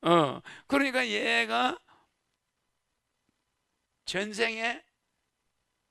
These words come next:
공부를 많이 한 애면은 그 내 말에 솔깃하게 들어오는 거야.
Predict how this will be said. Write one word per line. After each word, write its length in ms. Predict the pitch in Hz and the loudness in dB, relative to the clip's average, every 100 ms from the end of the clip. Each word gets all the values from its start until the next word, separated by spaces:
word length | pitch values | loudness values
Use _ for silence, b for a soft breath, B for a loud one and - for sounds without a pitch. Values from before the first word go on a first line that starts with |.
| _ _ _ _ _ _ _ _ _ | _ _ _ _ _ _ _ _ _
공부를 360 | - 220 220 208 | -10 -6 -6 -4
많이 200 | 170 185 | 0 0
한 240 | 165 185 190 | -2 -8 -4
애면은 540 | 175 170 143 123 117 - b b b - | -2 -2 -4 -10 -14 -18 b b b -4
그 160 | 262 | -2
내 300 | 240 180 240 247 | -2 0 0 2
말에 460 | 214 196 233 254 b b _ - | 2 2 0 -4 b b _ -18
솔깃하게 640 | - - 254 294 262 269 | -14 -12 -10 -4 -2 -2
들어오는 360 | 202 160 135 110 | -6 -6 -10 -14
거야. 300 | 156 - | -20 -20